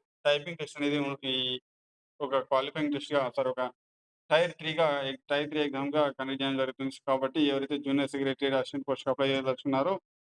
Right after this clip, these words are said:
వాళ్ళు ఖచ్చితంగా టైపింగ్ సర్టిఫికేట్‌ని కలిగి ఉండి టైపింగ్ అనేది per మినిట్‌లో థర్టీ ఫైవ్ నుంచి వెళ్ళి థర్టీ to థర్టీ ఫైవ్ వర్డ్స్ వాళ్ళు టైప్ చేసే విధంగా ఉండాల్సి ఉంటుంది. So, ఇది మనకు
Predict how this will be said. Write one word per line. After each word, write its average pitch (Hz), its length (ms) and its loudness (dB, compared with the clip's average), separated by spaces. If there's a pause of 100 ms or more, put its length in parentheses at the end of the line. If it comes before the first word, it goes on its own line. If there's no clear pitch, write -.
(140)
వాళ్ళు 151 220 2
ఖచ్చితంగా 175 560 0
టైపింగ్ 147 400 0
సర్టిఫికేట్‌ని 147 480 0
కలిగి 139 260 2
ఉండి 143 240 4 (560)
టైపింగ్ 170 400 2
అనేది 165 320 4 (800)
per 151 140 4
మినిట్‌లో 180 480 2 (180)
థర్టీ 143 280 -4
ఫైవ్ 170 180 2
నుంచి 165 200 -2
వెళ్ళి 156 180 2
థర్టీ 147 280 0
to 160 140 -2
థర్టీ 139 200 -2
ఫైవ్ 151 160 4
వర్డ్స్ 147 260 2
వాళ్ళు 151 200 2
టైప్ 139 180 4
చేసే 139 180 -4
విధంగా 143 300 0
ఉండాల్సి 131 320 0
ఉంటుంది. 131 320 0 (480)
So, 147 80 0
ఇది 143 300 4
మనకు 147 340 4